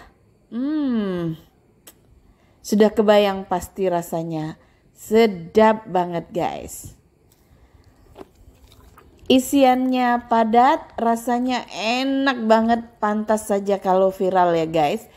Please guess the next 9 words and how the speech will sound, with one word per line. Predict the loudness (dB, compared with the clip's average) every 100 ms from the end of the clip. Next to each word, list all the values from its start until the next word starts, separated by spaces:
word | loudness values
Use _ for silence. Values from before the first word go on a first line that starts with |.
| _ _ -2
Tapi | -2 -2 -2 0 0 -2 -8 _
lebih | 0 4 4 2
enak | 0 0 -2
bikin | -4 -4 -2
sendiri | -2 0 2 2 2
daripada | 2 2 0 0 0
beli | 0 0 0 -2
guys. | -2 -2 -4 -8 -14 -18 _ _ _ _
Nah, | 0 2 2